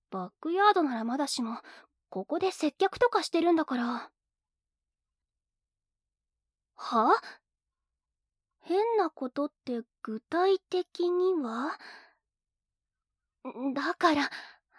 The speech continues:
それは。あ、うん。セックスとか、なんか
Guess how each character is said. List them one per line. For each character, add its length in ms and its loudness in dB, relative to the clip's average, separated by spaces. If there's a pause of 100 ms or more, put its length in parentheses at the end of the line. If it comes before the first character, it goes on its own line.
そ 400 -4
れ 80 -4 (3250)
は。 180 -8 (360)
あ、 160 -4
う 120 8
ん。 40 8 (1900)
セ 420 2
ッ 40 6 (160)
ク 100 4
ス 180 0
と 120 -6
か、 260 -6 (920)
な 380 8
ん 60 12
か 200 -6